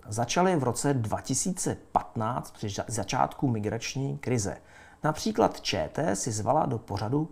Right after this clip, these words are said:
pouze příznivce migrace. Bojím se, že to tak je.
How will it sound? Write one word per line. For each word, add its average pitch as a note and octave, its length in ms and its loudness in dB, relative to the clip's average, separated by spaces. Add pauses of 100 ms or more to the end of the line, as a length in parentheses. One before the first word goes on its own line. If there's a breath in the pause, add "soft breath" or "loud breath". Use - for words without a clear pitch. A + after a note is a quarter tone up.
pouze A#2 580 -2
příznivce G#2+ 560 -6
migrace. E2+ 500 -6 (1500 loud breath)
Bojím C3+ 360 6
se, E3+ 480 2
že A#2 140 -2
to - 180 -4
tak - 320 -6
je. E2+ 100 -4